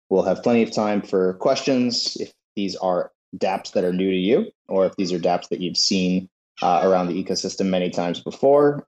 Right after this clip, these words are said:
Either way, uh, get comfy, get excited.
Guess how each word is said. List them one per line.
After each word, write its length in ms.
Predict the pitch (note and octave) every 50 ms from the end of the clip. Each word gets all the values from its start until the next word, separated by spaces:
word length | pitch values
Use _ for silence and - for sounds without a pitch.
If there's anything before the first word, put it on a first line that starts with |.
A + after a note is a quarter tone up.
| _
Either 260 | - - - E2+ F2 F2
way, 360 | F2+ F#2+ G#2+ B2+ D3 C#3+ - _ _ _ _ _ _ -
uh, 220 | F#2 F#2 F2+ E2+ - - _ _ _ _ _
get 180 | - F#2 -
comfy, 320 | - - G#2 G2 - A2+ A2+
get 160 | - G2+ F#2+
excited. 520 | F#2+ F2 - - F2+ F2+ G#2+ B2+ C3 E3